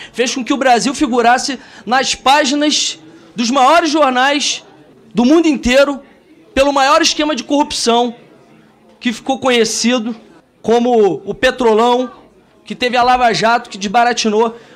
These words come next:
mostrando que vários integrantes desse partido estavam envolvidos nisso.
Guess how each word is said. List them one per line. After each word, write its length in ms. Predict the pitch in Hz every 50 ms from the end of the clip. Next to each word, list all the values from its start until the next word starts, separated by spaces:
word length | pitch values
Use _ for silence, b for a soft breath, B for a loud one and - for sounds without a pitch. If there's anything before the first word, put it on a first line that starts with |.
| B
mostrando 440 | - 220 254 233 - - 269 277 262
que 260 | 214 - 269 240 - B B B B B B B -
vários 420 | 156 147 185 330 349 359 349 226
integrantes 540 | 294 339 339 330 269 220 254 277 302 - -
desse 200 | 262 294 - -
partido 480 | - - 262 226 196 - - 240 277 254
estavam 300 | 254 - - 269 262 269
envolvidos 460 | 247 220 226 240 220 254 247 226 220
nisso. 420 | 214 196 185 165 143 - - -